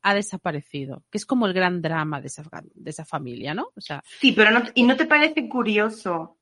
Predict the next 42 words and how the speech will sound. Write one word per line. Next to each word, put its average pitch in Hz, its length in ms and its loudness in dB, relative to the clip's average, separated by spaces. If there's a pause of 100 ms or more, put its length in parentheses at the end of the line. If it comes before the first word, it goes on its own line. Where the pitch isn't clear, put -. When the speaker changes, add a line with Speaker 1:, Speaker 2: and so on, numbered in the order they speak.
(1120)
Speaker 2:
O 202 120 0
sea, 214 180 4
a 202 60 4
mí, 233 240 2
a 208 120 6
mí 220 120 6
me 247 100 4
pareció 233 560 6
curioso, 214 460 4
no 202 120 4
sé 220 160 -2
con 196 200 -2
qué, 190 580 4 (280)
con 190 200 0
qué 196 120 4
sentido 190 500 4
a 170 40 2
lo 180 80 0
mejor 180 300 -2
lo 180 80 4
haría, 170 560 4 (320)
si - 140 2
era 196 120 8
intencionado 185 840 0
o 180 40 0
no, 175 360 -8 (440)
que 220 160 6
sea 247 300 6
la 226 180 6
niña 202 680 4
la 190 180 4
que 190 80 -2
viene 196 220 2
de 220 60 4
una 208 140 2
familia 208 300 0
deses-, 214 360 -4
más, 202 360 4 (300)
no 196 160 2
desestructurada 185 1160 4
en 165 160 0
sí, - 380 -4